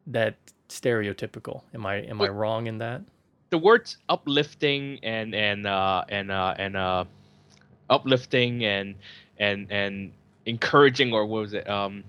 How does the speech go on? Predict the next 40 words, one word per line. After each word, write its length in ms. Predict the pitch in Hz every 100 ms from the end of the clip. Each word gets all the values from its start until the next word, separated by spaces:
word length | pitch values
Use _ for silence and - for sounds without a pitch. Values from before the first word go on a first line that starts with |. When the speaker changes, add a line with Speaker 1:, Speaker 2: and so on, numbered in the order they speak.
| -
Speaker 2:
the 80 | -
words 220 | 123 123
I 60 | 117
used 200 | 117 117
in 80 | 113
my 80 | 101
review. 260 | 98 113 - -
Well, 100 | 180
the 100 | 185
words 180 | 220 -
uplifting 540 | 185 147 170 - 107
is 140 | 113 143
not 120 | 131
one 240 | 131 139
that 120 | 131 117
you 100 | 113
usually 300 | 123 120 107
use 200 | 113 110
for 100 | 110
a 20 |
Dante 300 | 107 110 113
Speaker 1:
Hmm. 60 | 98
Speaker 2:
Lam 180 | 104
film, 260 | 120 165 190 - - _ _ -
but 100 | 143
I 140 | 139 143
think 240 | 185 175
this, 220 | 165 151
this 160 | - 127
is 60 |
the 100 | -
first 440 | 123 - 143 143 -
time 320 | 147 135 127 -
ever 480 | 139 143 139 98 92 _ _ _ _ -
I 80 | 127
would 160 | 127
use 180 | 123 123
the 80 | 120
word 160 | 117 _
uplifting 600 | 120 123 117 113 - 92